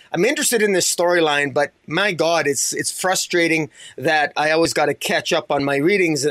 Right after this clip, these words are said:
when whenever I read this issue. On the other hand, there's not a lot to catch up on because not a heck of a lot has happened since issue one. So, yeah, so it's, it's, it's a must read, I think, but at the same time,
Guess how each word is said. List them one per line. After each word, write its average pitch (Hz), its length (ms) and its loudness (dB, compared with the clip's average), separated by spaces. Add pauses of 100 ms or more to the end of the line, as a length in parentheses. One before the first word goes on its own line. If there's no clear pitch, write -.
when 151 220 0
whenever 147 180 2
I 139 40 2
read 160 320 0
this 156 220 0
issue. 143 500 -2 (340)
On 170 140 0
the 165 140 2
other 190 180 2
hand, 170 260 2
there's 156 120 -2
not 190 140 2
a 165 60 2
lot 165 180 2
to - 60 -12
catch - 240 -4
up 208 180 0
on 160 220 2
because 151 260 -2
not 254 160 2
a 190 40 0
heck 196 200 -4
of 170 80 -4
a 170 40 0
lot 165 140 2
has 135 100 -2
happened 170 360 -4
since 165 260 -2
issue 143 300 -2
one. 160 320 -2 (220)
So, 127 420 -2 (960)
yeah, 156 260 -2
so 135 420 -8 (120)
it's, 180 300 -4
it's, - 180 -4
it's 147 160 -2
a 208 40 0
must 262 280 0
read, 254 220 2
I 240 120 2
think, 240 380 -2
but 185 140 0
at 170 120 0
the 170 60 -4
same 190 320 0
time, 180 380 0